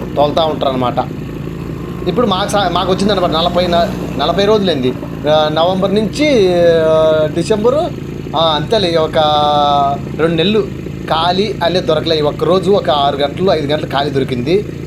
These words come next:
ఇంకా మాకు ఇదే సంబడం. ఎటు బగ్గీలోడు రాలే. అదన్నా మనమన్నా వాడుకుందాం కాసేపు అని చెప్పి ఇద్దరం, నేను తమిళనాడు పిల్లోడు ఇద్దరం వాడుకోవచ్చు, వాడదు కదా. పిల్లోడు కూడా బగ్గి, అది అతనికి ఒకటి, నాకు ఒకటి. బా ఇడుసు కొమ్మేడతాడు బాగా. ఇప్పుడు ఈరోజు బాగా ఎంజాయ్ చేస్తాడు అబ్బా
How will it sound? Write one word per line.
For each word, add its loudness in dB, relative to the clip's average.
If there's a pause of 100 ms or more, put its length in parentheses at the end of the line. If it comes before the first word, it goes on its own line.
(100)
ఇంకా 0
మాకు -2
ఇదే 0
సంబడం. 0 (380)
ఎటు 0
బగ్గీలోడు 0
రాలే. 2 (680)
అదన్నా 2
మనమన్నా 0
వాడుకుందాం 2
కాసేపు 0
అని 0
చెప్పి 0
ఇద్దరం, 0
నేను 0
తమిళనాడు 0
పిల్లోడు 2
ఇద్దరం 0
వాడుకోవచ్చు, 0
వాడదు 0
కదా. 2
పిల్లోడు 0
కూడా 0 (920)
బగ్గి, 0
అది 0
అతనికి -2
ఒకటి, -2
నాకు 0
ఒకటి. 0
బా 0
ఇడుసు 0
కొమ్మేడతాడు 0
బాగా. 0
ఇప్పుడు -2
ఈరోజు 2
బాగా -2
ఎంజాయ్ 0
చేస్తాడు 2
అబ్బా 0